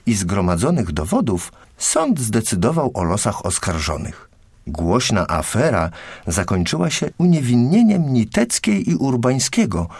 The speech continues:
oraz skazaniem Szulca na dwa i pół roku więzienia. Z obawy o to, że oszust mógłby pokusić się o ucieczkę, by uniknąć kary, aresztowano go już na sali rozpraw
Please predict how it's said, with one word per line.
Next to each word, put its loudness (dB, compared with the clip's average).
oraz 0
skazaniem 2
Szulca 0
na 2
dwa 0
i 2
pół 0
roku 0
więzienia. 0
Z -2
obawy 0
o 0
to, -2
że -4
oszust 0
mógłby 0
pokusić -2
się -2
o -2
ucieczkę, -2
by 0
uniknąć 2
kary, 2
aresztowano 2
go 0
już 0
na 2
sali 2
rozpraw 0